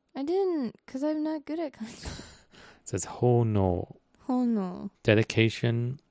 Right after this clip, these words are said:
Speaker 2: offering, presentation,
Speaker 1: Right.
Speaker 2: or oblation.
Speaker 1: Mm-hmm.
Speaker 2: So I don't know if this is, is that where you would throw coins? That's not where you would wash your hands, right?
Speaker 1: No. Oh,
Speaker 2: It's like
Speaker 1: no.
Speaker 2: where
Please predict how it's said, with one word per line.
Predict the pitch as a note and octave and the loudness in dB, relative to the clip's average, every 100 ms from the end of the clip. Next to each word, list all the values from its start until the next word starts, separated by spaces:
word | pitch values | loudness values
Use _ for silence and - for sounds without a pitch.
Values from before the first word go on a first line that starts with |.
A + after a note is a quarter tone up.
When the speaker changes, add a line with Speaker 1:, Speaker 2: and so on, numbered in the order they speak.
| _ | _
Speaker 2:
offering, | A#2+ G#2 - A#2 G#2 G2+ G2+ G#2 - _ _ _ _ | -2 -2 0 0 0 -2 -6 -8 -12 _ _ _ _
presentation, | - G2+ G2 - G2 F#2+ - G2+ G2+ G2 | 0 0 0 -2 -2 -2 -2 -4 -4 -2
Speaker 1:
Right. | G2+ F#3 F3+ | 0 2 0
Speaker 2:
or | G#2 F#2 F2 F#2 G#2+ | -2 -2 -4 -6 -6
oblation. | G2 F2+ F2+ E2+ - A#2 A#2 A#2+ G3+ | -6 -4 -6 -8 -10 -12 -16 -10 0
Speaker 1:
Mm-hmm. | G#3 G3 F3+ G#3 _ _ _ _ | 2 2 -2 -10 _ _ _ _
Speaker 2:
So | - G#2 | -4 0
I | |
don't | A2+ D3+ | 2 4
know | |
if | C3 | 2
this | B2+ - | 0 0
is, | G#2+ F#2+ - - - - _ _ _ - | 0 0 -2 -8 -10 -16 _ _ _ -6
is | F#2 | 0
that | G#2+ G#2 | 0 0
where | G2+ | -2
you | F#2 F2+ | -2 -2
would | F2+ E2+ E2+ _ _ | -2 -4 -10 _ _
throw | - A#2 G2 F#2+ | -4 2 2 0
coins? | - A2 C#3+ F#3+ F#3+ - _ _ _ _ - | -2 0 0 0 -2 -10 _ _ _ _ -2
That's | A2 - | -2 2
not | A#2 A2+ | 0 2
where | G2+ | 0
you | G2 F#2+ | 0 0
would | F2+ | -2
wash | F2+ F#2 - - | 0 0 -2 -6
your | D#2+ | -6
hands, | F#2+ E2 D#2+ F2 | -6 -6 -10 -6
right? | F2+ A#2 A3+ | -4 -4 0
Speaker 1:
No. | A#3 A3+ A3 G#3 G3 F#3 G#3 G#3+ - A3+ | 2 4 2 0 -2 -4 -8 -14 -10 -4
Oh, | A3 | -2
Speaker 2:
It's | G#3 G#3 | -2 -2
like | G3 F#3+ | -2 -4
Speaker 1:
no. | |
Speaker 2:
where | F#3+ | -6